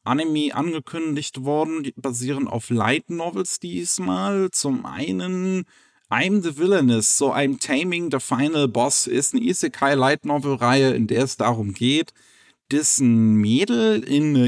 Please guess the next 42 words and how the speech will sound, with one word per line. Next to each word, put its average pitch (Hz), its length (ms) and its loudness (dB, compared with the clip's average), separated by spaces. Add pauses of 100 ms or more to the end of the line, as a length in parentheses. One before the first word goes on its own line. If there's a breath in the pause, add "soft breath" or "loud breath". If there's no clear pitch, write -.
ihrem 113 640 2
Lieblingsotome 185 880 -2
gefangen 165 480 -4
ist, 190 200 -4
aber 135 160 -2
das - 180 -6
eigentlich 202 960 0 (580)
bis - 220 0
vor 185 160 0
kurzem 151 540 0
nicht 131 240 -2
weiß. 104 580 0
Also 110 420 0
sie, - 300 -12
sie, 117 580 0
ähm, 107 840 0 (420)
hat - 180 -12
wahrscheinlich 123 360 0
irgendwie 117 240 -2
ihr 110 100 -12
Gedächtnis - 460 -4
verloren 147 340 0
oder 135 120 2
sowas, 127 300 -2
also 110 120 -2
sie 113 80 -2
hat 113 80 -2
irgendwie 113 260 -2
Gedächtnislücken 139 920 -2 (360 loud breath)
und 127 140 -4
fängt 139 260 -2
so 131 100 -2
langsam 147 400 0
an, 151 160 -2
sich 135 140 -8
dran 139 240 0
zu 131 140 0
erinnern, 131 440 2
dass 117 180 0
sie 131 80 -2
ja 117 240 2
eigentlich, 147 760 0